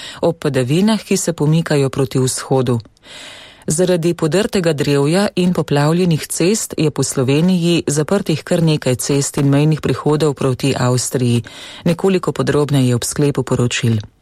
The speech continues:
Poveljnik civilne zaščite Srečko Šestan prebivalce ogroženih območij poziva, naj se ob najmočnejših sunkih vetra izogibajo gibanju na prostem,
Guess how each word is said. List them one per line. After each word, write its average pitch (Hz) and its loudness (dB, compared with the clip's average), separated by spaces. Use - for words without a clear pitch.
Poveljnik 175 2
civilne 170 2
zaščite 170 -2
Srečko 143 -2
Šestan 147 2
prebivalce 175 0
ogroženih 156 2
območij 165 0
poziva, 160 0
naj 160 4
se 156 0
ob 131 0
najmočnejših 160 2
sunkih 165 0
vetra 165 2
izogibajo 160 0
gibanju 147 2
na 135 2
prostem, 131 0